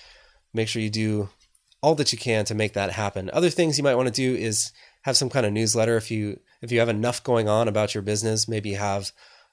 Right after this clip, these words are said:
uh, a quarterly newsletter or something like that, to where you're saying, telling them about different jobs that you've done,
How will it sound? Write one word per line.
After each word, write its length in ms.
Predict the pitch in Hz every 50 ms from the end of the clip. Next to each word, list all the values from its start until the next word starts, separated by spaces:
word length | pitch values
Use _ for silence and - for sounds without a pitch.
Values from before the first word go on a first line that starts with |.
| _
uh, 200 | 95 98 92 90 -
a 60 | 104
quarterly 480 | - - 139 127 117 117 110 117 120
newsletter 640 | 113 107 113 117 113 107 113 107 107 113 113 110 101
or 60 | 101
something 380 | 104 - - 110 107 113 107 107
like 200 | 101 98 95 -
that, 260 | - 104 104 101 -
to 80 | - 104
where 140 | 98 104 98
you're 100 | 98 95
saying, 440 | - - 110 101 101 101 98 95 - - - - - - - - - _ _ _ _
telling 260 | - 147 143 135 123
them 140 | 120 113 110
about 240 | 101 101 110 107 98
different 260 | 113 104 - 107 98
jobs 300 | - 104 98 101 101 95
that 140 | 101 - -
you've 200 | 101 98 101 -
done, 460 | - 101 98 95 95 95 95 95